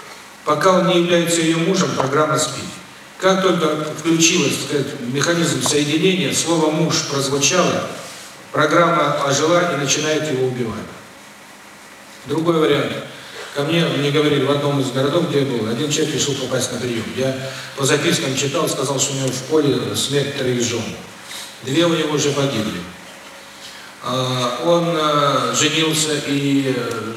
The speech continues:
ж-, так сказать, молодая жена умерла от инсульта. То есть в среднем женщина, она имеет более, за-, за-, женщина более защищена природой. Но иногда бывает и наоборот. Поэтому, если мы не хотим, а, иметь одиночество,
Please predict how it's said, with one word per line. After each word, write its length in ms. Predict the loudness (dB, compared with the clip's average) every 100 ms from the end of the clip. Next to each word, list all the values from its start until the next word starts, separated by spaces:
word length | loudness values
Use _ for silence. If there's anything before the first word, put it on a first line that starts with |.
| -8
ж-, 160 | -6
так 80 | -6
сказать, 260 | -4 -6 -2
молодая 340 | -2 2 2
жена 280 | 2 0 0
умерла 360 | 0 0 0
от 140 | -2 -2
инсульта. 460 | -4 -4 -4 -10 -14 -16 -20 -20 -20 -20 -20 -20 -6
То 60 | -2
есть 120 | 0
в 100 | 2
среднем 480 | 4 4 4 0 2
женщина, 840 | 2 2 2 0 0 -2 -4 -6
она 520 | -4 -2 -2 -2 -4 -8 -10 -8
имеет 400 | -2 0 0 0
более, 320 | 2 4 2 0 -2 -4
за-, 160 | -4
за-, 160 | -2 0
женщина 400 | 2 2 2 0 2
более 200 | 4 4
защищена 540 | 4 2 2 2 0 0
природой. 400 | 0 0 -2 -6 -10 -14 -14 -14 -12
Но 420 | -2 2 4 4 4
иногда 440 | 4 0 0 2
бывает 360 | 2 2 2 2
и 60 |
наоборот. 440 | 0 0 0 -2 -4 -8 -14 -18 -20 -20 -20 -20 -20 -20 -20 -20 -6
Поэтому, 560 | 2 4 4 2 0 -4 -6
если 360 | 2 2 2 0
мы 140 | 0
не 120 | 2 2
хотим, 600 | 2 0 0 0 -2 -4
а, 460 | -4 0 0 0 0
иметь 160 | 0
одиночество, 760 | 0 0 0 2 0 0 -4